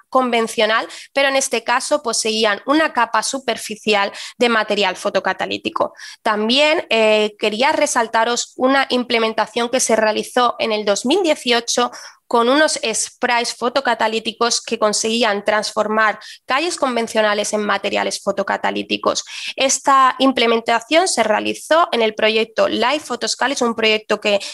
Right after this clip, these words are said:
fue el coordinador, eh, fue el Instituto de Ciencias de la Construcción Eduardo Terroja,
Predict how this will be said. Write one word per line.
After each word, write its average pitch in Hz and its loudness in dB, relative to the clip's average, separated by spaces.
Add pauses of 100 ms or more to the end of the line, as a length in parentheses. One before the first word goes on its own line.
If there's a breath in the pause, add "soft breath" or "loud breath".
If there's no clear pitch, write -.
(140 loud breath)
fue - 2
el 226 0
coordinador, 214 2
eh, 214 2
fue 214 0
el 208 -4
Instituto 208 -4
de 202 6
Ciencias 202 0
de 208 2
la 196 -2
Construcción 202 -4
Eduardo 196 0
Terroja, 311 2